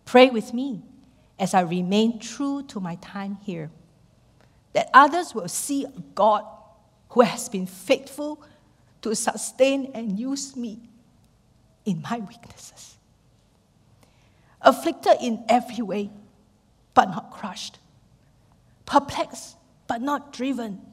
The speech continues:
to despair." For Hazel, perhaps for many of us here, we can still draw strength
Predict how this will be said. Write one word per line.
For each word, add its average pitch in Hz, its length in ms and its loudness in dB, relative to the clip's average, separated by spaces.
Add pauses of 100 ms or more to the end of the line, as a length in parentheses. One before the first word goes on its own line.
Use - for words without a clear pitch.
(300)
to 190 120 -14
despair." - 480 -14 (1500)
For 269 160 4
Hazel, 311 520 -8 (920)
perhaps 254 340 6
for 254 140 0
many 269 260 -2
of 240 220 2
us 247 320 -2
here, 247 320 -8 (1400)
we 294 100 2
can 294 200 2
still 370 260 -2
draw 302 240 0
strength 294 800 -8